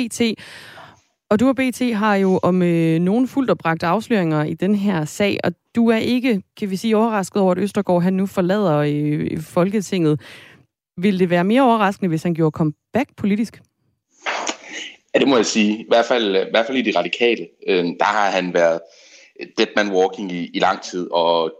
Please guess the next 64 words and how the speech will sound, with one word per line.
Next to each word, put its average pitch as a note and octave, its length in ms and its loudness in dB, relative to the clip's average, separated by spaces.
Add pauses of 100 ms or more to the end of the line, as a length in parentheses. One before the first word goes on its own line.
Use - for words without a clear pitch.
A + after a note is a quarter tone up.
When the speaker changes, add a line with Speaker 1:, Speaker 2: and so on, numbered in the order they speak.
(420)
Speaker 2:
i F#2+ 80 -2
partiet A2 460 0
har F2+ 160 -2
man E2+ 100 0
også - 220 0
vidst, G2+ 240 -2
at, D#2+ 140 0 (140)
øh, D#2+ 160 0
Morten F2 200 -2
Østergaard E2 320 -4
vender F2+ 240 -4
ikke B2+ 260 0
tilbage. G2 380 0 (500)
Øh, F2+ 400 2
det - 20 -6
er G2 120 2
bare E2 80 -2
et - 80 -6
spørgsmål G2+ 340 -2
om F2 60 -6
tid, A#2 260 -6
før G#2 180 -2
han F#2+ 180 -8 (100)
finder G#2+ 320 0
et E2+ 80 -14 (120)
job, G#2+ 120 4 (300)
øh, F#2 260 2
og F#2 100 -2
dermed G2 220 0
kan F#2+ 80 -18
træde G2 180 -4
ud G#2 160 -2
af - 120 -4
Folketinget. F2+ 540 -4 (480)
Øh, F#2+ 200 4
for G2+ 60 -12
man G2+ 140 -2
skal - 120 -6
huske G2 140 -2
på, A2+ 140 4
at G2+ 160 2
han G#2 280 -4
meldte G2+ 200 -4
sig G#2 60 -2
syg C#3+ 220 -2
i A2+ 40 -2
oktober G2+ 380 -4
sidste A#2+ 300 -6
år, G#2+ 160 0
har F#2+ 100 -4
kunnet G2 160 -14
få, F#2+ 280 -4 (500)
øh, - 240 4
fuld D#3 200 0
vederlag A#2+ 600 0
og E2+ 440 0
fuld C3+ 160 -6
tillæg B2 440 -2
og - 80 -2
så G2 120 -10
videre, G#2+ 340 0
og, - 280 -4
og F#2+ 100 -4
så G#2+ 100 -4